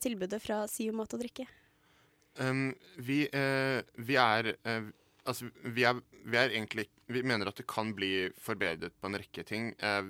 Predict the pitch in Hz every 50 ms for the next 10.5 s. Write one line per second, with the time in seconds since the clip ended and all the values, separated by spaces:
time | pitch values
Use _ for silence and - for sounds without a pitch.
0 | - - _ _ - 101 107 104 - - - 98 - 101 98 - - - - -
1 | 98 95 92 - - 95 95 90 90 90 87 87 87 - - 98 98 92 90 -
2 | - - - 113 117 135 - - - - - - - - 104 101 95 - 95 92
3 | - 92 85 - 92 87 85 - - - - - 104 107 107 - - _ _ -
4 | - - - - - - _ _ _ _ _ - 110 104 101 98 95 95 - -
5 | - 101 101 92 95 92 - _ _ - - 104 101 95 95 92 87 85 - -
6 | 98 - - 87 85 85 87 87 87 85 - - - - 92 92 90 87 87 90
7 | 90 - _ _ _ _ _ _ _ _ _ _ _ _ _ - - - 110 104
8 | 104 92 - - 107 107 107 113 113 107 98 - - 107 98 - 92 95 104 -
9 | - - 95 92 - - - 98 87 - - - _ - - - 101 98 95 90
10 | - - 87 87 85 82 - 101 127